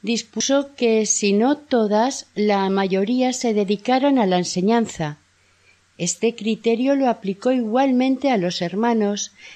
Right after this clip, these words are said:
disponiendo que, en general,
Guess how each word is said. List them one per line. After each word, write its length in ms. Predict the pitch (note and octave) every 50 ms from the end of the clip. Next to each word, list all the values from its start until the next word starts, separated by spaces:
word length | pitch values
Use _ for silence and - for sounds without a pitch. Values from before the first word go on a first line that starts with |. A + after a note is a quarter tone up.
| - _
disponiendo 960 | - A#3+ A3 C4+ C4+ A#3+ - - - A3+ A3+ B3 C4+ D4 C#4+ C#4 C4+ D4 D4 D4
que, 300 | - A3+ G3+ F#3+ - -
en 140 | E3 F3 F3+
general, 640 | - - C#4 C#4+ C#4 B3 G3 G3 F#3+ G3 G3+ G3+